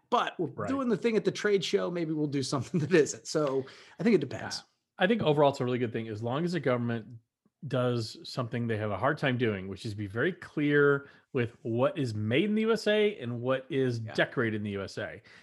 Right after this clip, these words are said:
Speaker 2: because
Speaker 1: like that.
Speaker 2: those words absolutely matter.
Speaker 1: Yeah.
Speaker 2: And we need to be clear because what the biggest concern I have is fraud,
Speaker 1: Yeah.
Speaker 2: that people are saying, "Oh, well, it's made in the U S A because we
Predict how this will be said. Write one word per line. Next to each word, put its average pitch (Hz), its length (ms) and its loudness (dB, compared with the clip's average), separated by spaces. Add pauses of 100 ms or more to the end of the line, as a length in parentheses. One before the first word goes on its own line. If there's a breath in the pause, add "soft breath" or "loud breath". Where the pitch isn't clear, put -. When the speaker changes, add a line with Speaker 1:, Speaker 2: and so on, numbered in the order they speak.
(140)
Speaker 2:
because 120 320 0
Speaker 1:
like - 60 -18
that. 101 160 -12
Speaker 2:
those 147 400 4
words 135 420 4
absolutely 135 480 -2
matter. 131 520 0 (140)
Speaker 1:
Yeah. 113 260 -8
Speaker 2:
And 127 440 0
we 131 160 2
need 135 120 2
to 127 60 -4
be 120 100 -2
clear 139 160 2
because 113 300 0
what 127 400 -2
the 117 40 -2
biggest 151 300 0
concern 131 320 -4
I 139 100 -2
have 139 320 2
is 117 120 -8
fraud, 123 480 0 (400 loud breath)
Speaker 1:
Yeah. 90 160 -14
Speaker 2:
that 123 300 4
people 123 180 -4
are 117 80 0
saying, 117 260 -4
"Oh, 185 400 -2
well, 180 140 2
it's - 140 -2
made 254 220 2
in 208 60 0
the 135 60 2
U 113 100 4
S 101 160 -2
A 110 120 0
because 113 280 -4
we 107 380 -6